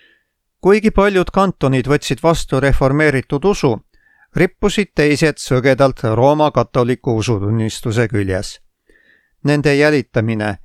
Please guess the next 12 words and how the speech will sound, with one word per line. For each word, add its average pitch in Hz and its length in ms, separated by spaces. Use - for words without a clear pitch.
kes - 220
soovisid 131 500
tõde 139 340
vastu 131 380
võtta, 113 400
viis 202 320
viimaks 147 420
kodusõjani. 110 880
Zwingli 151 640
ja 117 120
paljud 196 440
teised, 113 460